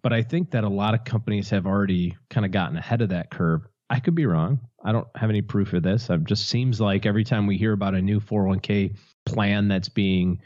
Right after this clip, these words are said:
sued for whatever, the other ninety-eight percent that haven't been sued probably see that <laughs> as an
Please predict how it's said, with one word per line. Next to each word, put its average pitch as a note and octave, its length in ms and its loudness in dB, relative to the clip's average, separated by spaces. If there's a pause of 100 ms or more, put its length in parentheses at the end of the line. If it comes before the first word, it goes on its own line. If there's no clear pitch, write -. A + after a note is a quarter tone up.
(280)
sued A#2+ 420 0
for - 180 -2
whatever, F2+ 580 0 (560)
the G2+ 180 0
other G2+ 420 0 (160)
ninety-eight G2+ 520 2
percent G2+ 340 -2
that E2+ 100 -2
haven't A2+ 220 -2
been F#2 120 -2
sued F2 300 -4
probably G2+ 400 -2
see A#2 200 -2
that B2+ 160 0
<laughs> - 100 0
as C3 160 -2
an C3 120 2